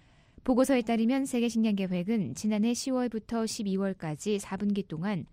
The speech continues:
당초 목표의 육십이 퍼센트 정도인 육십칠만여 명에게만 식량을 지원했고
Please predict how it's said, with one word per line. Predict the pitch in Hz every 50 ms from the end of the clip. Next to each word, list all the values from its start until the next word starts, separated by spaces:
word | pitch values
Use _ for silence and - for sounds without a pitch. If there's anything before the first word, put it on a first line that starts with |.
| - - _
당초 | - 247 233 226 - 294 277
목표의 | 220 220 202 - - 240 240 262 269 240 -
육십이 | 208 202 - - 254 - 202 202
퍼센트 | - 262 262 - 247 226 - 226
정도인 | 202 214 190 185 175 170 165 180 220 233 180 151 - - -
육십칠만여 | 175 208 196 - - 262 240 - - - 294 277 269 277 262 247 247
명에게만 | 226 226 214 208 196 175 165 165 160 175 208 214 180 151 160
식량을 | - 254 247 240 240 233 220 233 226
지원했고 | 220 - 208 202 196 190 - - - 156 - -